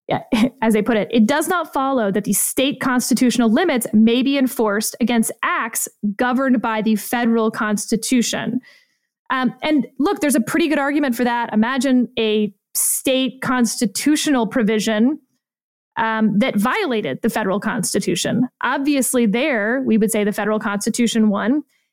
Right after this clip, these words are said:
Here, the question is, can a state bar partisan gerrymandering if they wanted to, even though it doesn't violate the federal constitution? And that's where Rucho has said,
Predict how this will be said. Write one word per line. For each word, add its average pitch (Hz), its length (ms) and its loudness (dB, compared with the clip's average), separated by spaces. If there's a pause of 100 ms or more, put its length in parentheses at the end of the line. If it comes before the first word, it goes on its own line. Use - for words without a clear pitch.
(140)
Here, 339 400 0
the 269 60 0
question 247 360 0
is, 220 280 0 (760)
can 294 280 0
a 285 100 2
state 226 440 0
bar 240 300 0
partisan 240 460 2
gerrymandering 208 720 2
if 202 140 -4
they 208 100 2
wanted 233 360 2
to, 240 360 -2 (1500)
even 269 340 2
though 233 240 0
it 220 120 -2
doesn't 233 280 2
violate 226 340 0
the 220 80 -2
federal 220 260 0
constitution? 240 800 0 (500)
And 214 120 4
that's 254 200 -2
where 294 120 2
Rucho 302 360 0
has 269 120 0
said, 247 400 -2